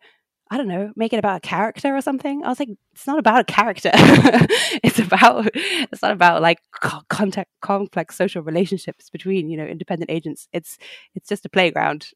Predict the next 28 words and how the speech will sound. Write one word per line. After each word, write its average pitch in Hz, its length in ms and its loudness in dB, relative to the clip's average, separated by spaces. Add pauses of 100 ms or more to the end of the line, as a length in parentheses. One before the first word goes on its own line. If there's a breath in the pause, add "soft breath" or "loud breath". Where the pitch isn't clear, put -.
and 151 240 -4
I 160 40 -2
wanna 165 200 -6
see 165 160 -6
the 165 60 -6
playground. - 560 -6 (100)
And 147 260 -12
yeah, 143 140 -10
I 147 60 -12
felt 147 180 -8
like - 180 -14
that - 200 -12
was, - 200 -20
uh, - 140 -10 (720 soft breath)
that 147 120 -12
didn't 131 140 -16
really 127 140 -14
happen. - 260 -20 (240)
Um, 160 440 -6 (1120 soft breath)
but 226 80 2
yeah, 170 180 2 (100)
long 214 200 0
story 220 180 -6
short, 170 220 -4
I 165 60 -4
do 247 180 -8
think, 214 320 -8
like, 165 400 -6